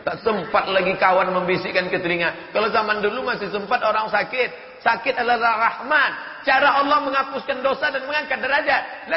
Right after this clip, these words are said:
yusibul mu'min min nasabin wala saqamin wala hammin wala syaukin yastakuha." Engkau ditimpa penyakit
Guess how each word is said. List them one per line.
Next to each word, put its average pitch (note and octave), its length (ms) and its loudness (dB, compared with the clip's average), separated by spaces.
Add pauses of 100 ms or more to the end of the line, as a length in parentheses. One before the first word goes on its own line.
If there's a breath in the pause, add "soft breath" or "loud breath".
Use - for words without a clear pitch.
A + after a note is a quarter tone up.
yusibul D4 400 -4
mu'min C4 400 -2
min A#3+ 160 -2
nasabin A#3+ 560 -2
wala A#3+ 400 2
saqamin A#3+ 560 -2
wala A#3 480 0
hammin A#3+ 480 -2
wala A#3 240 0
syaukin B3 480 -2
yastakuha." F3+ 580 -2 (600)
Engkau F3 240 -2
ditimpa E3 480 -6
penyakit E3 480 -8